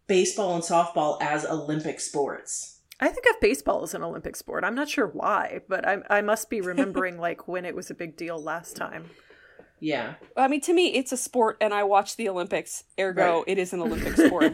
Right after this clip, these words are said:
Speaker 3: I don't know that the formal logic holds. So, uh, in two thousand eight, the, uh, gold medal game was between the U S and Japan, and Japan won.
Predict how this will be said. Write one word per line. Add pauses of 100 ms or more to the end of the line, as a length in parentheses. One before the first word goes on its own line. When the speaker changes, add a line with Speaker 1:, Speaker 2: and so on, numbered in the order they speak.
Speaker 3:
I
don't
know
that
the
formal
logic
holds. (360)
So,
uh,
in
two
thousand
eight,
the,
uh,
gold
medal
game
was
between
the
U
S
and
Japan,
and
Japan
won.